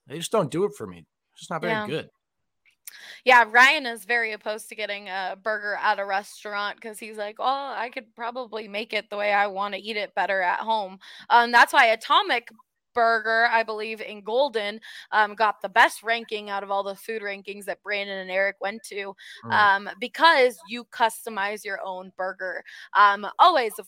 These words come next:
Speaker 2: support local, so definitely check that out, um, rather than, uh, these other guys. So, all right, next question. I didn't realize that was gonna be such a controversial one with this group. I've got, who is a player that if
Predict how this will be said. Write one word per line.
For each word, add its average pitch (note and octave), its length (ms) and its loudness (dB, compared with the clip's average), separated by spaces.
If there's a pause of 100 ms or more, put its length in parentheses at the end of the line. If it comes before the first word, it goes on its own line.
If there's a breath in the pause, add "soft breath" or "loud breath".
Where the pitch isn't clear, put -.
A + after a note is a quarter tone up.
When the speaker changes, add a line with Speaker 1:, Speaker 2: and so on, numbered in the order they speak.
(160)
Speaker 2:
support A3 460 -6
local, G#3 400 -6
so - 100 -14
definitely A3 320 -6
check G3+ 220 -14
that G3+ 180 0
out, F3+ 340 -4
um, G3 640 -2
rather G3 260 -8
than, G3 280 -16
uh, - 280 -18
these F#3+ 200 -18
other F3+ 240 -10
guys. - 240 -12
So, - 140 -6 (380 loud breath)
all - 80 10
right, B3+ 220 8
next D#4 240 4
question. C4 580 0
I G#3+ 120 -8
didn't G#3+ 160 -12
realize A#3 300 -4
that G3+ 100 -6
was G3+ 100 -14
gonna G3+ 160 -20
be G3 80 -20
such - 260 -20
a B3+ 40 -20
controversial C4 760 -14
one G3+ 220 -4
with G3+ 100 -16
this A3+ 200 -12
group. C4+ 280 -2 (540 loud breath)
I've C4 300 6
got, A#3 460 2 (380 soft breath)
who F4+ 300 -2
is D#4 240 -4
a D#4 80 -8
player B3+ 600 0
that G#3+ 120 -6
if A3 140 -10